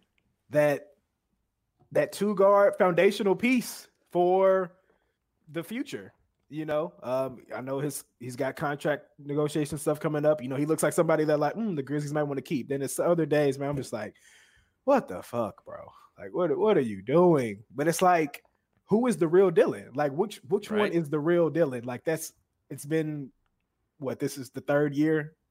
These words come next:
Speaker 1: Uh, I still don't know. <laughs> I still can't answer that question, which is very interesting.
Speaker 2: Yeah, he's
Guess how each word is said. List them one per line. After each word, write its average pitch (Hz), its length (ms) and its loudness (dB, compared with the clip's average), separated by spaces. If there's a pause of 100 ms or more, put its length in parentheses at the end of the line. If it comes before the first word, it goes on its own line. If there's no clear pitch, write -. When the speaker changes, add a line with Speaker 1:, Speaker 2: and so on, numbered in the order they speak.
(180)
Speaker 1:
Uh, 120 460 -2 (380)
I 110 80 -6
still 139 180 -2
don't 123 160 -2
know. 107 180 -10 (200)
<laughs> - 240 -4
I - 40 -2
still 156 220 2
can't 139 180 -2
answer 135 200 -4
that 110 100 -8
question, 107 360 -10
which 135 180 -6
is 123 340 -8 (500)
very 127 280 -2
interesting. - 340 -14 (560)
Speaker 2:
Yeah, 147 220 -2
he's 185 320 -8